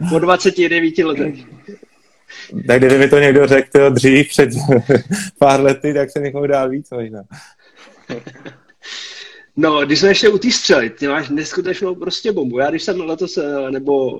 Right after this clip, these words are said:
Speaker 1: několik let už v extralize vyhrává, eh, Filip Pavlík, jak tam mají tu soutěž o nejtvrdší střelu. A myslím, že letos to má nějakých sto sedmdesát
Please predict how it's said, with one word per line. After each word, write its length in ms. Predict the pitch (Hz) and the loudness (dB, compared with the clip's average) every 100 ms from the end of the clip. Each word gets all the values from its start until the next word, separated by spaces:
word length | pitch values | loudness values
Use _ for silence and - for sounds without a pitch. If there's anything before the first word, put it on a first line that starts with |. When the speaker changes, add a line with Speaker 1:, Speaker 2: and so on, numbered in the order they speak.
| - | -8
Speaker 1:
několik 420 | 131 135 170 160 | -8 -6 -8 -8
let 160 | 156 151 | -10 -10
už 140 | 160 | -12
v 40 | |
extralize 480 | 156 - 147 139 170 | -12 -10 -6 -4 -4
vyhrává, 580 | 151 143 127 147 151 131 | -6 -6 -6 -8 -8 -10
eh, 120 | 135 131 | -10 -8
Filip 320 | 143 127 131 | -6 -6 -6
Pavlík, 600 | 131 135 151 147 - - | -6 -6 -6 -8 -14 -14
jak 180 | 131 131 | -14 -12
tam 120 | 127 | -12
mají 200 | 127 127 | -10 -10
tu 380 | 127 139 139 135 - - _ | -10 -8 -6 -8 -14 -20 _
soutěž 420 | - 113 117 131 | -10 -8 -8 -8
o 80 | 131 | -8
nejtvrdší 500 | 123 113 127 - 160 | -8 -8 -14 -14 -14
střelu. 500 | - - 117 101 - _ _ _ _ | -14 -12 -10 -10 -14 _ _ _ _
A 200 | 107 113 | -14 -10
myslím, 260 | 120 123 143 | -10 -6 -4
že 80 | 143 | -2
letos 220 | 131 135 | -2 -4
to 80 | 139 | -4
má 80 | 135 | -2
nějakých 280 | 131 139 | -2 -6
sto 140 | - 131 | -10 -8
sedmdesát 600 | 143 135 131 139 123 | -4 -2 -4 -4 -6